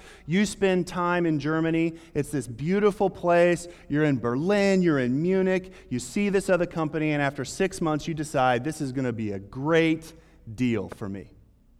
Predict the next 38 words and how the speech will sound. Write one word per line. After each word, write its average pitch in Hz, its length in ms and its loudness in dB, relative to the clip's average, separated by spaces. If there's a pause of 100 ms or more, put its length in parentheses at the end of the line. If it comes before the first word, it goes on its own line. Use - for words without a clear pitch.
(280)
for 131 80 -4
you, 156 400 2 (220)
rather, 101 280 -8 (840)
to 131 60 -6
buy 120 220 2
this 110 160 -8
company. - 400 -14 (1200)
You 131 80 -6
fly 165 260 6
back, 160 560 4 (500)
and 147 140 2
as 165 180 4
you 170 280 6
land 160 340 2
at 156 160 0
the 139 160 2
airport 147 320 0
in 139 60 2
Minneapolis, 123 720 0
you, 131 200 -2
you 135 200 -4
think 175 280 0
to 147 100 -2
yourself, 135 320 -2
"You 139 80 0
know, 139 80 2
I'm 160 100 2
exhausted, 139 640 2
but 131 100 -2
I 120 100 2
really 175 560 2
wanna 160 280 0
see 110 460 -6 (220)
how 156 180 2
things 156 260 -2
have 127 80 -4
been 123 160 -2
going 110 480 -4